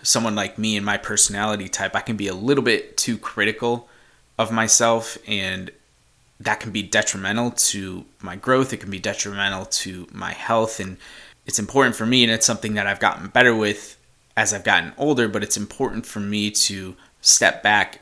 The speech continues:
and to really consider all the factors when it comes to my high expectations in my own head. And when I did that and I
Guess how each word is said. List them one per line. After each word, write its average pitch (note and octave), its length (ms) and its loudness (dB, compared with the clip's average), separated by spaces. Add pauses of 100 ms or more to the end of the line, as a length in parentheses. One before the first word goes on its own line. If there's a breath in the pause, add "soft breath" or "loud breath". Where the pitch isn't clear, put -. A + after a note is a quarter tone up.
and G2 280 -8
to F#2+ 260 -4
really C3 280 -2
consider G2 480 0
all G2+ 180 -2
the - 60 -8
factors F#2+ 800 -4 (400 soft breath)
when A2 140 0
it F#2+ 80 0
comes G#2 320 0
to G2 360 -4 (360)
my G2 160 2
high G#2+ 320 4
expectations G2 840 -2
in F#2 80 -12
my F2+ 200 -10
own C#3 220 0
head. - 360 -10 (540 soft breath)
And B2+ 80 0
when C3 100 6
I B2+ 60 6
did C#3+ 240 4
that G#2 180 8
and G2+ 140 0
I G2 240 -4